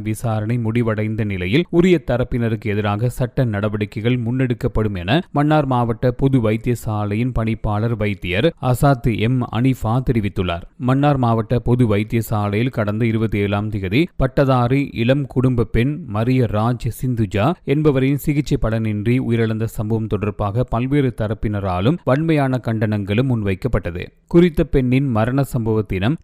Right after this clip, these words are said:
நோயாளர் விடுதியில் இருந்த வைத்தியர் மற்றும் பணிப்பாளர்கள் அசட்டையினம் காரணமாக இடம்பெற்றதாக பெண்ணின் குடும்பத்தினர் குற்றம் சுமத்தியுள்ளனர். குறித்த மரணம் தொடர்பிலே நீதியான விசாரணைகள் இடம்பெற்று உரிய வைத்தியர் மற்றும் கடமையில் இருந்தவர்களுக்கு எதிராக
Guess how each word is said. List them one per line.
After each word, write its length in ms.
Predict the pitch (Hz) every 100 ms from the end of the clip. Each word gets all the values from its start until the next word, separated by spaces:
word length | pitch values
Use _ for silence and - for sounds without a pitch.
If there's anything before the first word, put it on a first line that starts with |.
| 160
நோயாளர் 460 | 175 170 160 139 131
விடுதியில் 400 | 135 127 127 120
இருந்த 320 | 113 113 117 117
வைத்தியர் 460 | 104 123 123 127 113
மற்றும் 320 | 101 - 127 120
பணிப்பாளர்கள் 680 | 110 117 117 107 87 101 165 - 131
அசட்டையினம் 600 | 175 156 165 147 135 120
காரணமாக 460 | 110 107 104 101 120 107
இடம்பெற்றதாக 800 | 117 127 123 117 104 98 104 127 -
பெண்ணின் 340 | 120 143 147 -
குடும்பத்தினர் 640 | 117 110 101 101 107 127
குற்றம் 400 | 127 - 123 135
சுமத்தியுள்ளனர். 640 | 151 135 120 101 85 85 _ - 185
குறித்த 260 | 180 175 147
மரணம் 300 | 131 131 131
தொடர்பிலே 380 | 123 113 113 123 117
நீதியான 560 | 143 143 131 117 113 107
விசாரணைகள் 600 | 107 127 113 107 107 120 101
இடம்பெற்று 460 | 101 110 101 - 143 175 170
உரிய 200 | 185 165 117
வைத்தியர் 440 | 123 131 143 139 117
மற்றும் 280 | 110 135 131 120
கடமையில் 420 | 107 127 139 127 107
இருந்தவர்களுக்கு 640 | 120 117 110 104 104 107
எதிராக 400 | 101 98 95 117